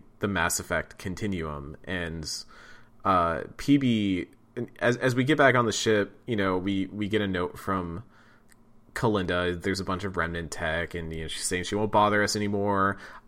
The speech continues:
I don't think it's sincere. I was basically like, "I'm a little skeptical,"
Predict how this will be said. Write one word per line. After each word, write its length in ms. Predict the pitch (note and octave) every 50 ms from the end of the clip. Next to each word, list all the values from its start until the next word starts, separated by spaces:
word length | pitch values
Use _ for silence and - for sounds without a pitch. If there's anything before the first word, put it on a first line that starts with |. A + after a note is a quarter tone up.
| -
I 100 | - E2+
don't 240 | F2+ F#2 F#2+ E2 -
think 180 | - A2+ G2+ F#2+
it's 180 | G2+ F#2+ - -
sincere. 680 | - A2+ G#2 G2+ - - A2+ G#2+ G#2 G#2 G#2 G#2 G#2 -
I 140 | G2+ G2 G2+
was 180 | G2+ G2+ G2 -
basically 320 | G#2 F2 - - G#2+ G2+
like, 200 | F#2+ F#2+ G#2 - -
"I'm 160 | - G3+ A#3
a 40 | A3+
little 160 | G3+ G3+ F#3+
skeptical," 680 | F3 - - F3 E3 - - - E3 E3 D#3+ D#3 D#3 D#3